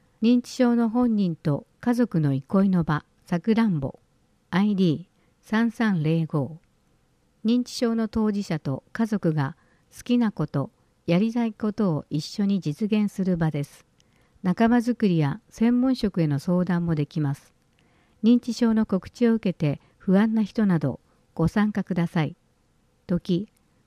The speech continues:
十二月十九日金曜日、午前十時から午後零時三十分。場所、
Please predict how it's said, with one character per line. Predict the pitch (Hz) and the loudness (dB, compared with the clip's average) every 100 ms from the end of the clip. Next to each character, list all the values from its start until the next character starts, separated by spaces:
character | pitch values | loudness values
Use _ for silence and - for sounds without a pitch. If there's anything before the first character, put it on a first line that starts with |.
| _ | _
十 | 202 233 | 4 6
二 | 233 | 6
月 | 226 214 202 | 2 2 0
十 | 170 240 202 | 0 2 2
九 | - | 0
日 | 214 170 - 135 185 - | 0 0 -2 -4 -4 -6
金 | - 226 | 2 4
曜 | 226 190 | 4 2
日、 | 143 117 - _ _ _ _ _ | 0 -4 -12 _ _ _ _ _
午 | 233 220 | 0 2
前 | 190 156 | 4 2
十 | 165 226 | 2 2
時 | 214 175 | 2 0
か | 151 | -2
ら | 139 117 _ | -2 -6 _
午 | 175 208 | -2 2
後 | 165 139 | 2 0
零 | 180 220 | 2 2
時 | 190 | 2
三 | 160 180 180 | 0 0 0
十 | 180 | -2
分。 | - - 131 - - _ _ _ _ - | -4 -4 -4 -6 -14 _ _ _ _ -4
場 | 147 | -2
所、 | 156 170 180 | 0 0 -2